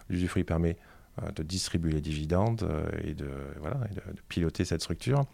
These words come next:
On a quand même fait une démarche au niveau de, de Bercy, au niveau du Trésor, au niveau du ministère des Entreprises, pour venir en amont présenter comment on allait utiliser ce texte de loi. On a été très bien reçus, euh, en se disant, Tiens, euh, oh,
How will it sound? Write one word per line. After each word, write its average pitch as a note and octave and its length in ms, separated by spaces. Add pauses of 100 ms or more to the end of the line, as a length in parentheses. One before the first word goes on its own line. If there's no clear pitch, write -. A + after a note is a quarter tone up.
(120)
On G2 60
a G2+ 80
quand A#2+ 160
même A#2+ 240
fait - 160
une G2+ 140
démarche F#2 440
au - 40
niveau E2+ 260
de, D2+ 240
de C#2+ 120
Bercy, E2+ 720
au E2 60
niveau D#2+ 220
du D#2+ 100
Trésor, E2 760
au D#2 120
niveau D#2+ 260
du D#2 260 (320)
ministère D#2+ 300
des D#2+ 140
Entreprises, G#2+ 500
pour F2 140
venir F2+ 480
en E2 100
amont F2+ 260
présenter F#2 600
comment F#2 260
on F2+ 80
allait E2+ 160
utiliser F2+ 340
ce G2 120
texte E2+ 220
de F2 40
loi. G#2 220 (600)
On - 40
a F2 40
été F#2+ 140
très - 160
bien A2 140
reçus, F#2+ 320 (720)
euh, F2 180
en E2 80
se D#2+ 60
disant, D#2+ 180
Tiens, - 160 (240)
euh, - 60 (500)
oh, G#2 140